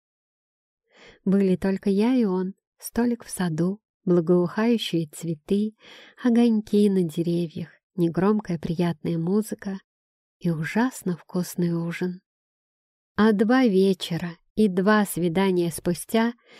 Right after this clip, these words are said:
я услышала то, что повергло меня в искреннее удивление.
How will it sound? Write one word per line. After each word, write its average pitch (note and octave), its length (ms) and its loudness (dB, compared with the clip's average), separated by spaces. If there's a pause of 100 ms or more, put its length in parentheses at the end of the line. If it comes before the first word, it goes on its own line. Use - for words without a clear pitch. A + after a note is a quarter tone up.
(300)
я B3 320 4
услышала B3 680 4
то, C#4+ 320 4
что G#3+ 220 -2
повергло G#3+ 800 4
меня F3 400 -2 (220)
в E3+ 140 4
искреннее G3 720 2
удивление. A3 800 2